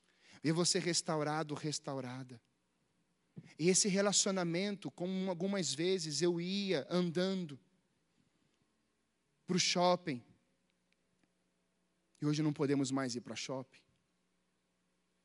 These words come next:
Eu sentava naquela cadeira do shopping sozinho e pedia dois sucos.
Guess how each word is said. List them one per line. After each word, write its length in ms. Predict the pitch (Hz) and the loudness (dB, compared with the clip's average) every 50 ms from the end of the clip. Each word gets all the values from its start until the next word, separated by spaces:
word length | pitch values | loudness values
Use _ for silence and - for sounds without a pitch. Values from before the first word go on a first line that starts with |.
| _ _ _ _ _ _ _ _ _ _ _ - | _ _ _ _ _ _ _ _ _ _ _ -4
Eu 100 | - 160 | -2 2
sentava 560 | 156 - 175 170 156 190 190 185 180 156 151 | 2 2 2 2 2 2 2 2 0 0 -2
naquela 320 | 151 147 143 - 156 151 147 | -4 -4 -4 -4 -6 -6 -4
cadeira 320 | - 151 135 135 156 143 | -6 -6 -4 -2 -2 -2
do 100 | 131 131 | -2 -4
shopping 300 | 127 - 180 160 - 170 | -2 -2 -2 -2 -2 -2
sozinho 580 | 151 - 202 190 175 147 156 165 165 160 156 143 - _ _ _ _ _ _ _ _ _ _ _ _ _ _ _ _ _ _ _ _ _ _ _ _ _ _ | -2 0 0 0 0 0 -2 -2 -2 -2 -4 -8 -12 _ _ _ _ _ _ _ _ _ _ _ _ _ _ _ _ _ _ _ _ _ _ _ _ _ _
e 80 | - 156 | -10 -4
pedia 320 | - 190 151 147 196 185 | -2 -2 0 2 2 2
dois 220 | 156 180 202 190 | 4 4 2 2
sucos. 580 | - - - 175 170 - - - - - - - | 2 0 -2 -4 -6 -6 -12 -18 -18 -18 -18 -20